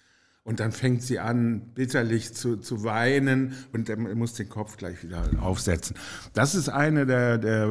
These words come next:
äh, großartigen, völ-, eigentlich unvermuteten Szenen, ähm, die, äh, so an, an, an, an Fantasie und, und ex-, expressiver Kraft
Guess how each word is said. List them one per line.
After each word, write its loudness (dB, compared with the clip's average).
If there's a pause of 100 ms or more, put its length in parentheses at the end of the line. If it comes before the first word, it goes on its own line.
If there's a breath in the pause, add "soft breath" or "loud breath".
äh, 0
großartigen, 2
völ-, 0
eigentlich -2
unvermuteten 6
Szenen, 4 (540 loud breath)
ähm, 6 (400 loud breath)
die, 6 (180)
äh, 0
so 4
an, 4
an, 4
an, 0
an -2
Fantasie 2
und, 0 (200)
und -6
ex-, -6
expressiver 0
Kraft 0